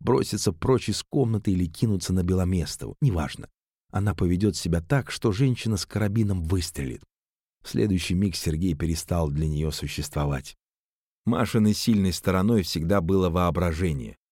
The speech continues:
и его она призвала на помощь. Невидимый для старосты Макар Илюшин вышел из воздуха, встал рядом с Машей, положил руку ей на плечо и усмехнулся.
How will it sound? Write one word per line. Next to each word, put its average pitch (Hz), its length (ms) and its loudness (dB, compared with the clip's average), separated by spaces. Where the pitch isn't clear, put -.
и 113 80 -4
его 123 380 4
она 92 300 2
призвала 80 520 0
на 71 140 -2
помощь. 65 500 -8
Невидимый 113 520 2
для 90 200 2
старосты 104 520 -2
Макар 82 480 0
Илюшин 95 540 0
вышел 131 400 0
из 92 280 0
воздуха, 87 540 0
встал - 480 -2
рядом 90 300 0
с - 140 -6
Машей, 147 440 0
положил 107 480 0
руку 110 300 0
ей 101 200 2
на 92 140 0
плечо 107 540 0
и 139 100 2
усмехнулся. 110 880 -2